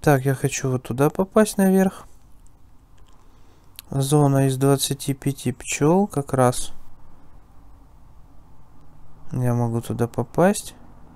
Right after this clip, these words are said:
И здесь у нас цыплёнок большой. Так, а вот здесь у нас ждёт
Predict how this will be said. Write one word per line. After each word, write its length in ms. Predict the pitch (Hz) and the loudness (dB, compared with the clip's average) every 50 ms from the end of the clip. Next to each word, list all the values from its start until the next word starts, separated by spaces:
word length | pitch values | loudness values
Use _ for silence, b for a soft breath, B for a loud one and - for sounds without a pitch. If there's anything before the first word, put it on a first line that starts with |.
| - - - - - - - - - - - - - - - - - - - b b b b b b b b b - | -20 -20 -20 -20 -20 -20 -20 -20 -20 -20 -18 -20 -20 -20 -20 -20 -20 -20 -20 b b b b b b b b b -6
И 340 | 147 151 170 185 196 196 190 | -2 0 2 4 6 6 6
здесь 1000 | 175 160 151 147 139 135 143 156 170 185 185 185 175 - - - - - - - | 4 4 2 0 -2 0 2 4 4 6 6 6 4 2 0 -2 -2 -2 -4 -2
у 140 | - 139 139 | -2 0 0
нас 460 | 143 143 147 151 160 165 170 160 - | 2 2 2 2 4 4 2 2 0
цыплёнок 1040 | - - - - - 160 - - - 139 139 139 139 139 135 135 135 131 - - - - b b b b b b b b b b b b b - - - - - - | -4 -8 -6 -4 -4 -4 -4 -4 -2 4 4 6 6 6 6 6 4 2 -2 -8 -18 -20 b b b b b b b b b b b b b -20 -20 -20 -20 -14 -8
большой. 920 | - 123 127 127 127 123 127 127 - - - - - 135 135 131 131 127 - - - - - - - b b b b b b b b b b b b - - - - | -6 -2 0 2 2 2 2 0 -2 -4 -4 0 2 4 4 4 2 2 -2 -8 -20 -20 -20 -20 -20 b b b b b b b b b b b b -20 -18 -4 4
Так, 320 | - 151 143 135 - - - | 6 6 8 6 6 4 6
а 260 | 135 143 139 135 139 | 6 8 8 8 6
вот 180 | 139 135 135 | 6 4 2
здесь 480 | 139 135 139 156 180 202 208 - - - | 0 0 2 2 4 4 4 2 0 0
у 40 | 151 | 0
нас 240 | 151 160 175 175 160 | 2 4 4 2 2
ждёт 520 | 151 139 135 135 143 160 175 170 - | 2 0 0 0 2 2 2 2 0